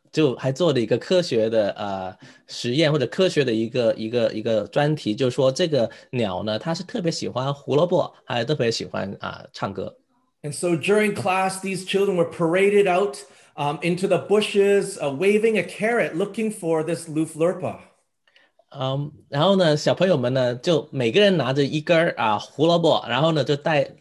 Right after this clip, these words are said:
Speaker 1: 出去外面，啊，到了草丛当中，一直在摇他的胡萝卜，在找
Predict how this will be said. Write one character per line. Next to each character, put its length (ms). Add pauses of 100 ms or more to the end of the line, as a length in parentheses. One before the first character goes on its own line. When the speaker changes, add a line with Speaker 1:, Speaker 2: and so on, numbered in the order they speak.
(160)
Speaker 1:
出 220
去 180
外 220
面， 260
啊， 220
到 240
了 100
草 340
丛 160
当 160
中， 200
一 100
直 260
在 140
摇 380
他 200
的 140
胡 160
萝 140
卜， 200
在 200
找 280